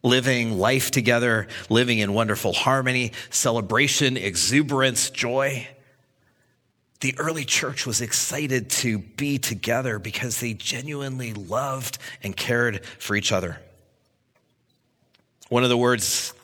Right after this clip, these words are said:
used to describe what was happening is a Greek word called koinonia.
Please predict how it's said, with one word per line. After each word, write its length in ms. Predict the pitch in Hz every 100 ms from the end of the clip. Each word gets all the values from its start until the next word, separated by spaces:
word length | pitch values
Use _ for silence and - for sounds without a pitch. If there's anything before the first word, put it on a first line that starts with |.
| _ -
used 300 | 107 123 -
to 60 |
describe 540 | 104 - - 113 117 107
what 260 | 107 107
was 160 | 104 98
happening 440 | - 113 120 104
is 120 | 101 113
a 60 |
Greek 300 | 104 107 104
word 240 | 107 98 87 - - - - _ -
called 260 | 117 98
koinonia. 680 | - 120 104 92 95 95